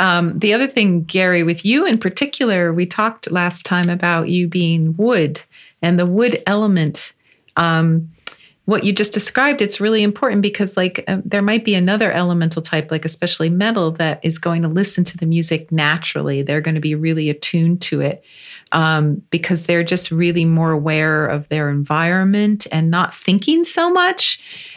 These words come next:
And so wood is the opposite. Wood is like, "I gotta, you know, constantly be on top of things. I gotta, like, be aware." Like you said, I, I, I wanted to be in control when this point kind of made me feel out of control. That's a wood element thing.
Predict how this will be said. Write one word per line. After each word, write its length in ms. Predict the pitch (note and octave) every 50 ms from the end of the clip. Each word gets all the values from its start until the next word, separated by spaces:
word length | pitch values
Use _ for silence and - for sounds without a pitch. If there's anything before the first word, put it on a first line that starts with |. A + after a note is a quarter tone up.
| -
And 300 | - F#3 G3 F#3+ F3+ F#3
so 220 | - - - G3 G3
wood 360 | F#3+ F3 F#3 A3 C#4 D#4+ D#4
is 120 | D4 -
the 120 | - - -
opposite. 560 | G3 G#3+ A3+ A3+ A#3 A3+ - F#3+ F3 D3+ -
Wood 160 | F#3 G#3 G#3+
is 180 | A3 G3+ G3+ -
like, 200 | F3+ E3+ E3 E3
"I 180 | F3 F#3 F#3+
gotta, 400 | F#3+ G3 F#3 F3 E3+ E3+ D#3 E3 - -
you 100 | F#3+ F3+
know, 120 | D#3 D3
constantly 440 | D3+ - - G3 G3 G3 - G3 F#3
be 140 | E3+ F3 E3+
on 120 | D#3+ D3+
top 300 | D3+ - - F#3+ F#3+ -
of 140 | D3+ E3 -
things. 320 | - - - - - -
I 80 | - D#3
gotta, 340 | F3 F3 E3+ E3+ E3 D3+ D3 - - - - - _
like, 200 | - D#3+ D#3 D#3+
be 140 | E3 F#3+ G3
aware." 360 | F#3+ F#3 E3+ F#3 F3+ E3+ E3+
Like 220 | F3 E3 E3 E3 E3
you 80 | F3
said, 260 | E3+ - - G3 F#3 E3
I, 220 | D#3+ D#3 C#3+ -
I, 220 | - - D#3+ D#3+ D#3 D3+ D3+ - - -
I 100 | D#3+ D#3+
wanted 300 | E3 F3+ F3+ F3 E3+ E3
to 100 | - D#3+
be 160 | F3 F#3 F3
in 120 | E3+ E3+
control 680 | D#3+ - D#3 D3 - - - G3 G3+ F#3+ F#3 E3+ D#3 D3
when 180 | D#3 D#3 D3+ D3+
this 160 | D3 D3 -
point 380 | - - - F#3+ F3 D3+ D#3+ -
kind 200 | - - D#3 D#3
of 60 | D#3
made 160 | D#3 D#3+ D#3
me 100 | D#3+ D#3+
feel 200 | D#3+ - D#3+ D#3
out 200 | E3 F3 F#3+ F#3+
of 80 | F#3 -
control. 460 | - E3 E3 - - D#3 D#3 D#3 D#3+
That's 300 | E3+ F3+ G3 G3+ - -
a 60 | B3+
wood 320 | A#3+ G3 F3+ F#3+ G3 F#3 -
element 480 | - F#3 F3 F3 F3 E3+ E3 D#3+ D#3+ -
thing. 340 | B3 C#4+ C4+ D3+ C#3 D3+